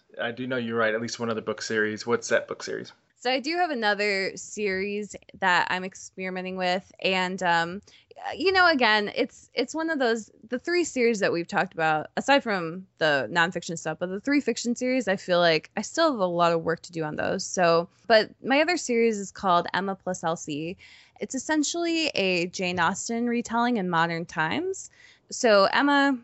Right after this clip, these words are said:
Speaker 2: is, um, a character from the book Emma, and then Elsie is a character from the book Pride and Prejudice. So it's a combination of those two ideas and stories, and then it's gonna be, it's probably gonna be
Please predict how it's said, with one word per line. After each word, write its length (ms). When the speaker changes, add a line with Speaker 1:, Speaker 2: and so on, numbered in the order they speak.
Speaker 2:
is, 340
um, 320
a 60
character 420
from 460
the 80
book 260
Emma, 520
and 180
then 440
Elsie 580
is 500
a 60
character 380
from 540
the 120
book 480
Pride 200
and 120
Prejudice. 720
So 300
it's 180
a 60
combination 640
of 140
those 280
two 560
ideas 560
and 100
stories, 800
and 200
then 240
it's 340
gonna 240
be, 320
it's 160
probably 300
gonna 200
be 480